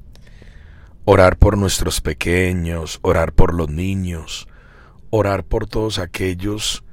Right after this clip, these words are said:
pequeños tan sumamente frágiles, maltratados. Es profundamente aterrador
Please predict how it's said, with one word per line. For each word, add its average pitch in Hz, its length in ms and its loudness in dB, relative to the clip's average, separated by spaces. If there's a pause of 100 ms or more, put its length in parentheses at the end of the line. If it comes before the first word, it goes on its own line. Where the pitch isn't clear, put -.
(1040)
pequeños 110 920 -2
tan 92 240 0
sumamente 101 760 -2
frágiles, 92 840 -4
maltratados. 87 1300 -4 (2250)
Es - 560 -2 (340)
profundamente 92 1080 0
aterrador 85 720 -2